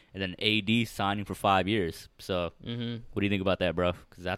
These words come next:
Speaker 1: I didn't see either one coming, you know, this, this, you know, off season.
Speaker 2: All we know is that Rich Paul is a fucking beast, <laughs> is what we know. Man,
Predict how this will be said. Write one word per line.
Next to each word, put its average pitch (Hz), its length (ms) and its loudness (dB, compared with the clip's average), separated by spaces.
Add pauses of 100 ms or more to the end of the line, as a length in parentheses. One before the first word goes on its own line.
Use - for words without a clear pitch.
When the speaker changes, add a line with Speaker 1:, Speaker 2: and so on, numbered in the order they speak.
Speaker 1:
I 95 100 -2
didn't 98 200 -4
see 92 120 -4
either 90 240 2
one 87 200 -4
coming, 87 320 -4 (140)
you 87 120 -8
know, 85 180 -4
this, - 300 -12 (100)
this, - 280 -16 (180)
you 95 80 -14
know, 85 80 -14
off 82 180 -14
season. 90 300 -8 (2000)
Speaker 2:
All 131 160 6
we 139 80 8
know 135 240 12
is 123 160 4
that 123 280 10
Rich 131 300 6
Paul 131 200 10
is 117 80 6
a 113 40 0
fucking 120 380 0
beast, - 500 -2 (180)
<laughs> - 200 2
is 139 200 6
what 139 180 8
we 131 120 8
know. 120 240 8
Man, 143 400 8